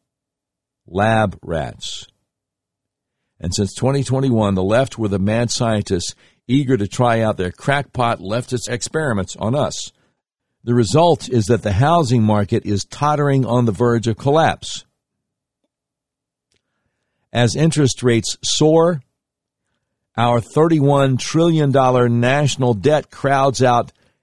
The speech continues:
everything else in the budget. Inflation roars at a rate of eight to nine percent per annum,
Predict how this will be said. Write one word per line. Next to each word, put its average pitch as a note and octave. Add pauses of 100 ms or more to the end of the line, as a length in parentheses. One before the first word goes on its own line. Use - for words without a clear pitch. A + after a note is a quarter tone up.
(140)
everything C#3
else A#2
in A2
the G2+
budget. F#2 (2250)
Inflation B2+
roars D3+ (380)
at A2+
a A2
rate C3+
of G2+
eight D3+
to -
nine C#3
percent D3
per A#2
annum, D#3